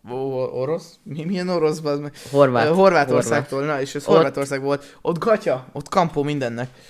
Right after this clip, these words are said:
Speaker 1: Szia,
Speaker 2: De ott
Speaker 1: Eger.
Speaker 2: is amúgy elvileg ott is, ö, izé, csattogott ott a, izé,
Speaker 1: Csattogott?
Speaker 2: Gardó, meg ilyesmi.
Speaker 1: Csattogott.
Speaker 2: Hát úgymond így, érted, így billegett, meg ilyesmi, és
Speaker 1: Billegett,
Speaker 2: akkor így
Speaker 1: meg
Speaker 2: nem
Speaker 1: csattogott, jól van, értem, egy kis perverz ember vagy. Jó, értem.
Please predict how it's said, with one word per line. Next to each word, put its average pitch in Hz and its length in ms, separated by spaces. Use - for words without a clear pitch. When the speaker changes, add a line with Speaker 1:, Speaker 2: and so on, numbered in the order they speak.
Speaker 1:
Szia, - 260
Speaker 2:
De 180 80
ott 190 80
Speaker 1:
Eger. 143 140
Speaker 2:
is 143 140
amúgy 135 520
elvileg 131 520
ott 135 220
is, - 180
ö, 117 300
izé, 120 360
csattogott 123 680
ott - 180
a, 101 160
izé, 135 440
Speaker 1:
Csattogott? 135 400
Speaker 2:
Gardó, 123 160
meg 117 200
ilyesmi. 143 340
Speaker 1:
Csattogott. - 240
Speaker 2:
Hát 170 240
úgymond 151 440
így, 139 220
érted, 131 400
így 120 120
billegett, 117 580
meg 117 180
ilyesmi, 117 280
és 127 60
Speaker 1:
Billegett, 139 200
Speaker 2:
akkor 143 120
így 143 80
Speaker 1:
meg 143 100
Speaker 2:
nem 131 100
Speaker 1:
csattogott, 135 440
jól 143 240
van, 135 160
értem, 151 340
egy 131 120
kis 131 140
perverz 127 440
ember 131 420
vagy. - 80
Jó, 156 160
értem. 147 560